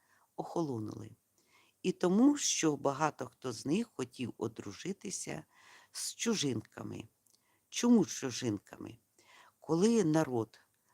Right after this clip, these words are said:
повернувся з вигнання, час був похмурим. Малахія починає такими словами:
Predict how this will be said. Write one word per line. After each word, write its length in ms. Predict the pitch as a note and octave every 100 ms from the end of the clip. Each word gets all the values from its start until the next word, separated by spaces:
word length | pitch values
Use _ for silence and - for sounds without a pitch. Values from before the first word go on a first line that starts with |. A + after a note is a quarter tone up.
| _
повернувся 720 | - D3+ D3+ E3 E3 - C3
з 100 | A2+
вигнання, 760 | A2+ C3+ B2+ B2 A2 A2+ D3 A#3 _ - _ -
час 440 | - D#3 E3+ D3+
був 320 | A2 C3 D#3 _
похмурим. 640 | C#3+ - C#3 A2+ - - - _ _ _ - - -
Малахія 720 | C3 C3+ B2+ - B3+ D4 D3+
починає 640 | - C#3 - C#3+ D#3+ F3+ E3
такими 460 | D3+ - F3 D#3+
словами: 640 | D3+ - C3 A#2 A2 A2